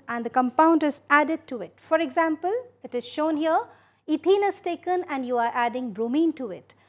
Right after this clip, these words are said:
So, double bond will be broken and Br molecule will be completely added. So, this particular reaction is called as addition reaction. Next is elimination reaction. In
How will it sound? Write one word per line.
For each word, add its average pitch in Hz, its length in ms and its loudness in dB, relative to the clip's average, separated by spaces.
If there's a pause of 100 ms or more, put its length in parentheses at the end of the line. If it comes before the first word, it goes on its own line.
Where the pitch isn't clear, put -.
(160)
So, 311 380 -2 (340)
double 359 240 4
bond 392 260 4
will 349 120 0
be 311 140 -4
broken 285 580 -2 (100)
and 233 320 -8
Br 285 380 -2
molecule 214 480 -8
will 214 200 -6
be 240 220 -14
completely 262 720 -8
added. 175 340 -10 (100)
So, - 160 -20
this 320 260 -8
particular 269 440 -6
reaction 233 640 -6
is 240 160 -6
called 214 320 -2
as 214 380 -8
addition 269 460 -6
reaction. - 500 -14 (540)
Next 370 360 2
is 370 280 -4
elimination 330 680 0
reaction. 220 680 -10
In 381 140 0